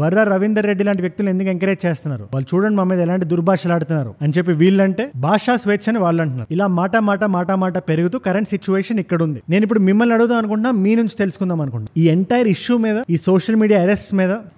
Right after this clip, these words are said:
ఈ కేసెస్ మీద, what do you think is the right solution? ఎందుకంటే ఏ చూడంటే నా ఒక్కడు గొంతే కాదు కదా, మీ గొంతు కూడా కలిస్తేనే నా గొంతు.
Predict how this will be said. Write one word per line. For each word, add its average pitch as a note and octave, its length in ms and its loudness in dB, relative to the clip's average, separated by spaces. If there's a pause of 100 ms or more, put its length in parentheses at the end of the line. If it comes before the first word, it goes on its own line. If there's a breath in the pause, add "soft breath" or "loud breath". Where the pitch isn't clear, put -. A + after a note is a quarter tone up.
ఈ - 20 2 (180)
కేసెస్ G3+ 380 2 (100)
మీద, F#3 140 0 (300)
what G3 160 4
do C#4 60 4
you B3+ 120 0
think A3+ 160 0
is G#3 100 0
the G3+ 140 2
right F3+ 240 0
solution? E3 360 0 (180)
ఎందుకంటే E3+ 340 0
ఏ - 100 4
చూడంటే G3+ 320 2
నా E3+ 120 2
ఒక్కడు F#3 220 0
గొంతే F#3 280 0
కాదు C#3+ 180 -2
కదా, C#3+ 120 -4 (120)
మీ D#3+ 80 0 (100)
గొంతు F3+ 240 0
కూడా E3+ 200 0
కలిస్తేనే F3 580 -4
నా D#3 40 -4 (120)
గొంతు. C3+ 220 -6